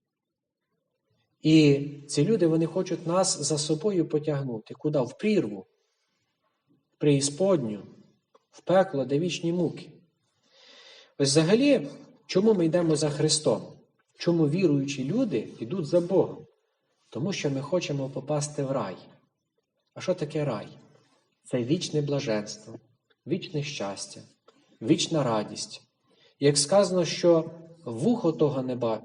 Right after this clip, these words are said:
вухо того не чуло, око того не бачило, на розум то людині не приходило, що Бог приготовив для любящих його.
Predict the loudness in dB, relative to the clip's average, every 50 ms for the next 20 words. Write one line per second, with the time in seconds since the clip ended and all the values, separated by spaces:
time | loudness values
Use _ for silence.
0 | -10 -12 -12 -12 -10 -8 -2 0 2 2 2 2 0 2 2 2 2 2 0 0
1 | -2 -4 -6 -4 -4 -4 -6 -6 -12 _ _ _ _ _ _ _ _ _ _ _
2 | _ _ _ _ _ 2 6 6 6 6 6 4 4 4 4 2 4 2 0 -2
3 | -2 -2 -2 -2 -2 -2 -4 -6 -12 -14 -14 -18 -20 -20 _ _ _ _ _ _
4 | _ _ _ _ _ -2 0 2 4 6 8 8 8 6 4 0 0 0 0 2
5 | 2 2 4 4 4 2 2 2 0 0 -2 -2 -4 -8 -8 -6 -2 0 0 0
6 | 0 0 -2 -2 -4 -6 -8 -8 -6 -4 -4 -4 -6 -6 -4 -4 -4 -4 -4 -8
7 | -4 _ 2 4 4 4 4 2 0 -2 -4 -8 _ _ _ -20 _ _ _ _
8 | _ _ _ -14 -10 -6 -4 -4 -4 -2 -4 -4 -4 -6 -8 -8 -10 -12 -12 -14
9 | -12 -12 -12 -10 -10 -10 -12 -14